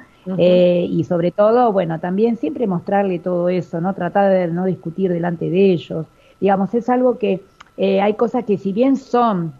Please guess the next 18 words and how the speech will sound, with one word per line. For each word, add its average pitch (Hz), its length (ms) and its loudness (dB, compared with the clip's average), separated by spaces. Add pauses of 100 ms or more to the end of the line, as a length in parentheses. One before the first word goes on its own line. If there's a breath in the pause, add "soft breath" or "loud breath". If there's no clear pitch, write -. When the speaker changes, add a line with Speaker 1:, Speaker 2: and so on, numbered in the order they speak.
(580)
Speaker 2:
forman 202 360 -2
parte 165 240 -8
de 160 60 -6
la 160 140 -10
cotidianidad, 170 840 -4 (380 soft breath)
eh, 180 520 2 (140)
de 180 100 0
alguna 202 380 0
forma 196 340 0
preservarlos, 165 1000 -2
¿no? 190 340 -4
De, 151 200 -6
de, 156 240 -8
de 160 100 -2
este 165 160 -4
tipo 175 260 -6
de 160 120 0
cosas 170 440 0